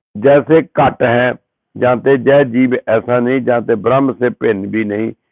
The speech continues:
किंतु अभिन्न है। हम्म? अच्छा,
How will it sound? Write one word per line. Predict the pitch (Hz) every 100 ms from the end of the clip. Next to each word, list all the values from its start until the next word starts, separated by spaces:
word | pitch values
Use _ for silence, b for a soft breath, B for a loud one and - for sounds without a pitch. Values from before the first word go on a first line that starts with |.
| _ _
किंतु | 113 107 - 110 -
अभिन्न | - - - -
है। | - - _ _ _ _ _ _ _ _ _ _ _ _ _ -
हम्म? | 104 139 _ _ _ _ _ _ _ _ _ _ _ _ -
अच्छा, | - _ _